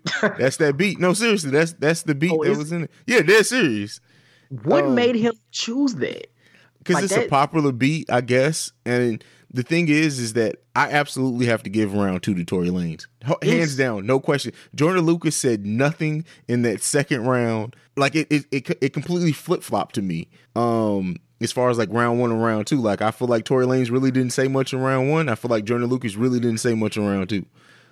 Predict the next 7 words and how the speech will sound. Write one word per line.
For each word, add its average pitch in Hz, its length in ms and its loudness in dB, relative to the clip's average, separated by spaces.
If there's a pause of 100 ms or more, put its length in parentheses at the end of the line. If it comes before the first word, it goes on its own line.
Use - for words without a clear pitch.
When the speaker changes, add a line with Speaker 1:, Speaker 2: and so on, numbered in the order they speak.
(140)
Speaker 1:
Does 110 240 0
it, 220 100 2
Speaker 2:
Um, 175 160 -10
Speaker 1:
do, 170 160 -6 (320)
does 143 220 -2
this, 214 260 0
like, 143 560 -2